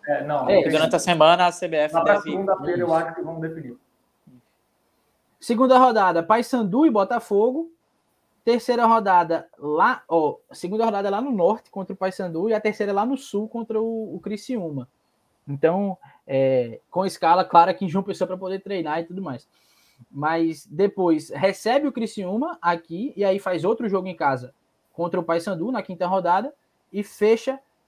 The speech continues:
Speaker 2: é, essa segunda fase contra o Ituano fora de casa. São esses os seis jogos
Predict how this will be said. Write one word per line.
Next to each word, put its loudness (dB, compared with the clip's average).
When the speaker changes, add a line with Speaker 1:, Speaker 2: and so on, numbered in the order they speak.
Speaker 2:
é, -4
essa -4
segunda -8
fase 2
contra -2
o 0
Ituano -6
fora 0
de -6
casa. -2
São -8
esses -8
os -6
seis -2
jogos -2